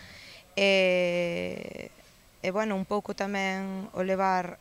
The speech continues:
ao tema da tradición, o barco de madeira, e, bueno, digamos que se deron todos os parámetros necesarios comigo, non? Para cumplir eses,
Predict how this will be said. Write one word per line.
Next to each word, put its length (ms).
ao 240
tema 160
da 160
tradición, 1120
o 80
barco 240
de 140
madeira, 760
e, 80
bueno, 240
digamos 320
que 140
se 100
deron 320
todos 560
os 720
parámetros 560
necesarios 560
comigo, 400
non? 400
Para 580
cumplir 500
eses, 640